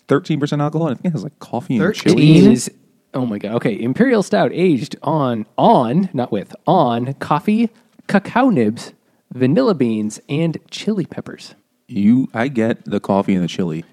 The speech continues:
Speaker 1: for
Speaker 3: And it
Speaker 1: sure.
Speaker 3: is thirteen percent alcohol by volume. Yeah.
Speaker 2: Jesus.
Speaker 1: It is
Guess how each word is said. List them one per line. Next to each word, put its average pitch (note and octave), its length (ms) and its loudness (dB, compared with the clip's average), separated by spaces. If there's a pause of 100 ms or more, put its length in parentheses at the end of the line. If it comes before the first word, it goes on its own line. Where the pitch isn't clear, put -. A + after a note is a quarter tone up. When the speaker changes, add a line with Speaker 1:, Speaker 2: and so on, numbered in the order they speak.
Speaker 1:
for - 120 -6
Speaker 3:
And B2+ 80 0
it A#2+ 80 -2
Speaker 1:
sure. - 180 -2
Speaker 3:
is D3 240 2
thirteen B2+ 420 -4
percent A#2+ 300 -10
alcohol B2 260 -10
by G#2 140 -16
volume. A#2+ 360 -14
Yeah. C3+ 60 -16
Speaker 2:
Jesus. D3+ 460 -18 (920)
Speaker 1:
It - 80 -8
is F2+ 340 -8